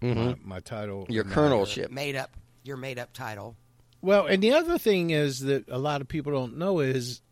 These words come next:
Speaker 2: <clears throat> I'm indirect, an indirect lineage to the throne.
Speaker 1: Now, I didn't know
Speaker 2: So
Speaker 1: that, Colonel. Did you know that,
Speaker 2: Yeah.
Speaker 1: Brandy?
Speaker 2: Yeah, now with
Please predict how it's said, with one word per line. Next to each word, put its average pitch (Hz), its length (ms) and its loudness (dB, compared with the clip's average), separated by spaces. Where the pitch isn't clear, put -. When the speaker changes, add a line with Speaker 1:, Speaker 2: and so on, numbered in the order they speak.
Speaker 2:
<clears throat> - 460 -12
I'm 220 320 0
indirect, 147 640 -2
an 135 200 -6
indirect 175 680 2
lineage 113 720 -2
to 165 120 -6
the 160 160 -4
throne. 202 480 -4
Speaker 1:
Now, 185 180 -4
I 165 140 2
didn't 185 220 2
know 208 120 6
Speaker 2:
So - 60 4
Speaker 1:
that, 107 220 2
Colonel. - 260 -6
Did 165 160 0
you 233 100 4
know 220 140 6
that, 269 160 4
Speaker 2:
Yeah. - 60 0
Speaker 1:
Brandy? 196 340 2
Speaker 2:
Yeah, 247 260 0
now 175 280 2
with 165 280 0